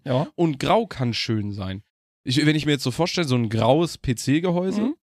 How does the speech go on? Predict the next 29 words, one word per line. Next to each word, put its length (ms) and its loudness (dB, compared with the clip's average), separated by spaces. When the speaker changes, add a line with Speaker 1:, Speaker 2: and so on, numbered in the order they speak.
Speaker 2:
kann 240 0
cool 140 2
aussehen. 360 0
Speaker 1:
Kann 260 0
cool 120 4
aussehen. 180 0
Speaker 2:
Aber 160 2
diese 340 4
matschige 600 2
Speaker 1:
Aber 100 0
das 80 0
Speaker 2:
Mischung 400 2
Speaker 1:
das 260 0
war 60 0
Speaker 2:
dazwischen, 280 0
Speaker 1:
so 60 -4
Speaker 2:
die 60 0
Speaker 1:
furchtbar. 240 4
Speaker 2:
aussieht 420 0
wie 160 2
Farbkasten, 1200 -2
äh, 480 4
Farbwasser 680 0
nach 180 0
dem 120 0
Tusch, 440 0
hm, 260 -6
so. 240 -4
Speaker 1:
Und 220 2